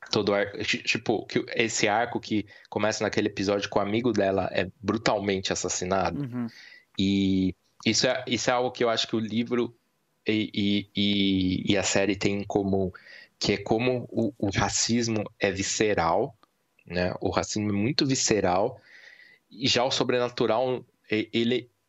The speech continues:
Speaker 1: ele não tem o mesmo impacto, e isso eu acho que é de propósito, e, e, e eu vi muita reclamação de todo mundo, assim, todo mundo entre aspas, né? Vai, mu-, no Mundo Tentacular, que é um, que é um,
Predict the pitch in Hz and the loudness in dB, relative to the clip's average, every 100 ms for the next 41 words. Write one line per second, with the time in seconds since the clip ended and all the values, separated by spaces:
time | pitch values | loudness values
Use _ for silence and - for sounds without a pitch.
0 | - 131 135 131 147 170 165 151 135 - | -4 -2 0 0 0 2 0 0 -2 0
1 | 95 127 - - 120 104 113 - 135 117 | 0 0 -4 0 2 2 0 -2 0 2
2 | 110 113 - 120 104 117 170 - 101 92 | 2 0 0 0 -2 -2 -2 0 2 2
3 | 117 143 180 - - - - - 117 123 | -2 -4 -6 -6 -16 -20 -16 -4 -2 0
4 | 123 120 123 135 117 139 175 196 202 196 | 0 0 0 0 2 0 2 2 0 0
5 | 175 165 - 147 143 123 - 165 170 151 | 0 0 0 0 0 0 0 0 2 2
6 | 147 160 131 107 - - - 113 110 113 | 2 2 2 0 -2 -6 -2 0 0 0
7 | 127 127 107 - - 90 123 123 - - | -2 0 0 0 -2 0 -2 -2 -12 -8
8 | - 117 117 113 127 - 113 120 151 143 | 0 2 2 0 -2 -2 -2 -2 -2 -2
9 | 139 135 127 131 131 131 123 117 117 110 | -2 0 0 0 0 0 0 0 -2 -4
10 | 113 113 110 107 104 92 | -2 -2 -4 -6 -8 -8